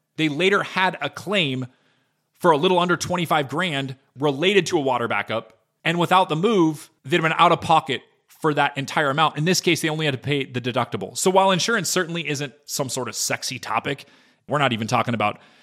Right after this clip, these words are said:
expensive, high-priced, permanent life insurance, or this is, like,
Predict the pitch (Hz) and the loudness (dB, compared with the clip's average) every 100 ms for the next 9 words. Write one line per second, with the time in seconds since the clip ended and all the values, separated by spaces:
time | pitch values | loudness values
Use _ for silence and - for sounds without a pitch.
0 | _ _ 143 - - 170 165 175 135 151 | _ _ -2 -2 0 -2 0 0 0 0
1 | 165 - 170 156 - - - - 214 208 | -2 2 4 4 0 -6 -4 -2 0 0
2 | 180 202 220 196 185 - 175 151 135 - | 0 0 0 0 -2 0 0 0 -2 0
3 | 143 120 - - - - 127 226 - 151 | 0 0 -6 -20 -20 -6 2 2 4 0
4 | 131 123 107 - | 0 -2 -2 -4